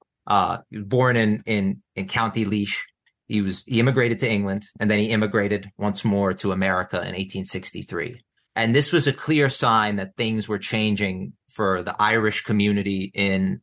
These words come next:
Pennsylvania and the country at large. It wasn't just some Irish thing anymore. The W B A was, uh, incredible in the fact that it allowed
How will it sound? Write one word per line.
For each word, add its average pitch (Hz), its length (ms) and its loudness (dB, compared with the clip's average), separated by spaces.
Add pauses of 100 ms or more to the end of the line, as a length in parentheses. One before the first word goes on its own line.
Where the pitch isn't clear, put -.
(100)
Pennsylvania 104 600 2
and 98 180 -2
the 92 60 -6
country 120 320 -2
at 107 80 -4
large. 104 580 -6 (320)
It - 80 0
wasn't 139 500 2
just 131 460 0
some 110 260 2
Irish 110 560 -2
thing 92 240 -8
anymore. 92 480 -10
The 92 140 -10
W 110 400 -2
B 113 260 0
A 110 140 2
was, 95 480 -4
uh, 95 300 -2
incredible 110 720 -2
in 104 160 0
the 101 80 0
fact 98 280 -2
that 101 140 -2
it 98 140 -6
allowed 98 360 0